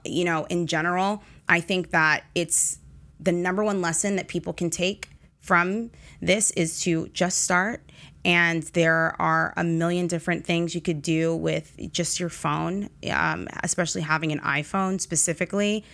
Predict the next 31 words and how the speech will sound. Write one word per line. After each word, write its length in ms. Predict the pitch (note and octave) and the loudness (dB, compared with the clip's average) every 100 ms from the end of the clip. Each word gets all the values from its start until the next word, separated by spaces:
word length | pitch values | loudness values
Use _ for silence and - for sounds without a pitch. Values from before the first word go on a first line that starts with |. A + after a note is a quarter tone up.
| - - | -20 -8
Um, 560 | - D#3+ D#3 D3+ D#3+ - - - _ _ _ _ - - - - - | -2 0 2 -2 -4 -8 -14 -20 _ _ _ _ -8 -8 -10 -16 -4
I, 180 | D3 F#3+ | -2 -2
I'm 120 | - F3 | -2 -2
pretty 220 | - G#3 | -2 -2
sure 140 | G3 | 0
a 40 | D#3+ | 0
lot 220 | D3+ D#3 | 0 0
of 80 | D3+ | 0
people 320 | D#3+ D#3 D3+ | -4 -4 -2
have, 480 | D3 C#3+ C#3+ - - - | 0 -2 -2 -8 -16 -6
you 140 | F#3 | -2
know, 320 | F3 D3+ D3+ D#3 - - | 0 0 -2 -6 -6 0
access 500 | E3 D#3+ - E3 - | 0 0 -2 -2 -2
to 240 | - D#3+ | -2 0
a 40 | E3 | -2
phone, 520 | - E3 D#3+ D#3+ D#3+ - - - | -2 0 0 0 -2 -8 -20 -4
a 40 | |
smartphone 720 | D#3+ - F3+ E3 - E3+ E3+ E3+ | -2 2 2 0 0 2 2 -2
specifically 720 | - E3 E3+ E3+ E3+ E3+ D#3+ | -2 -2 0 0 0 0 0
that 300 | D#3 C#3+ - | 0 -2 -2
can 320 | E3 D#3 D#3 - | -2 0 -2 -2
aid 360 | - D#3 D#3 - | 0 2 0 -2
in 400 | - D3+ D3 D3+ - - - | -2 0 0 -2 -8 -20 -6
these 320 | E3 E3 D3+ - - | 0 2 0 -4 -10
areas 500 | - - D#3+ D#3+ D3+ | -6 -2 0 0 -2
of 80 | D#3 | -4
interest 500 | D#3+ D#3+ F3+ E3 - | -2 -2 -2 -2 0
and 140 | E3+ | 0
things. 380 | E3+ E3 E3 - | 0 0 0 -2
Look 200 | E3+ E3 | -2 0
at 120 | F3 | -2